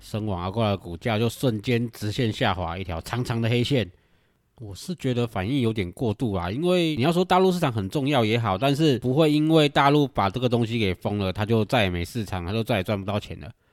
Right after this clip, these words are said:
大陆十几亿人口，市场是很大，没有错，但大陆其实已经有类似的软体出来了，但它没有到这样发达到说像这样聊天室几千个人这样子，它其实也不是发达，只是它没有做到那种市场，它还是做那种比较小的，可能你聊天室里面几个人，或者是个别跟个别。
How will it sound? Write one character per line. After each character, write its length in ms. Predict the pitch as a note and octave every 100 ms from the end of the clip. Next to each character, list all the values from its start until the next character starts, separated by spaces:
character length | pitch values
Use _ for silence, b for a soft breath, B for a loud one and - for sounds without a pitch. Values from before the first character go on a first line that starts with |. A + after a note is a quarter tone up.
| _ _
大 160 | C#3+
陆 140 | C#3 C#3
十 180 | -
几 200 | A#2 G#2+
亿 80 | G#2+
人 200 | A#2+ F#2+
口， 140 | G2 E2+
市 180 | -
场 160 | C3+ D#2+
是 140 | E2+
很 180 | A2 E2+ E2
大， 240 | G#2+ F#2
没 140 | F2+
有 140 | F#2 E2
错， 280 | - - G2
但 160 | C#3
大 180 | D3+ D#3
陆 140 | D#3 D3
其 160 | B2+
实 160 | G#2+ A2
已 40 |
经 140 | G2 B2+
有 60 |
类 240 | G2+ C3 G#2
似 340 | - C#3+ G#2+ -
的 280 | G2+ F#2 E2+
软 260 | G2 G#2+
体 220 | B2+ G#2
出 200 | E2+ A#2
来 200 | A#2 F2
了， 160 | E2+ E2
但 200 | A#2 A#2+
它 140 | A2+
没 80 | E3+
有 100 | D#3+
到 220 | A2+ C#3
这 80 | B2+
样 120 | C#3
发 220 | B2+ B2 A#2
达 200 | F#2+ F#2
到 180 | A2+
说 180 | F#2+ G#2+
像 160 | G2+ G#2
这 60 |
样 100 | G#2
聊 140 | F#2+ F2
天 180 | F#2+ F2+
室 120 | G2+
几 160 | -
千 180 | E2 F#2
个 60 | F2
人 140 | E2
这 100 | E2
样 100 | E2+
子， 80 | E2+
它 140 | - A#2+
其 160 | -
实 80 | G#2
也 60 | F#2+
不 100 | F2+
是 80 |
发 220 | G#2+ F#2 F#2
达， 180 | D#2+
只 180 | E2 F#2
是 80 | A2+
它 160 | A2+ A2+
没 140 | A2+
有 80 | F2+
做 180 | - G#2
到 160 | G2
那 140 | F#2 F#2
种 120 | E2
市 200 | - F2+
场， 180 | - - b b b b b
它 100 | -
还 80 | G#2+
是 100 | A2+
做 140 | A#2
那 60 | A2
种 80 | F2
比 40 |
较 80 | G2
小 220 | - F2
的， 80 | E2
可 120 | E2+
能 280 | F2 F2+ G#2
你 80 | F#2
聊 120 | F2
天 100 | G2+
室 100 | G#2
里 60 | A2
面 160 | F#2+ G2+
几 140 | -
个 180 | - E2
人， 180 | - E2
或 120 | G2
者 100 | G2
是 200 | G2 F#2+
个 180 | - G2+
别 140 | E2+
跟 140 | E2+ F2+
个 180 | F2+
别。 200 | F2 F2